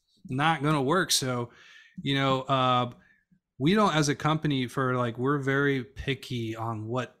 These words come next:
off-market deals we let do. Like, I mean, we've got a couple of 'em we're working now, and, you know, they come and go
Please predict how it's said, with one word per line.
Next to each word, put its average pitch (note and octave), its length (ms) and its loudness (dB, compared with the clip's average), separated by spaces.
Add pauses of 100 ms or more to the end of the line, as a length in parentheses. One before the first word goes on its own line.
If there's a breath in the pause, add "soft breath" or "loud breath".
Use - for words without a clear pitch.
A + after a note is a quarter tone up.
(100)
off-market A#2+ 560 -4
deals A2+ 320 -4
we A2 220 -4
let G#2+ 420 -6
do. G#2 280 -6
Like, G2 200 -12 (100)
I B2 60 -4
mean, A#2 120 -4
we've A#2+ 140 -4
got C3 200 0
a A#2 40 -2
couple C3+ 380 -2
of B2+ 100 0
'em A#2+ 140 -2
we're A2 80 -4
working A#2 400 -2
now, B2 460 0 (760 soft breath)
and, A2 480 -4
you C3 140 -4
know, A2 320 -2 (640 soft breath)
they C3+ 180 0
come C#3+ 240 2
and B2+ 220 0
go A2+ 640 -2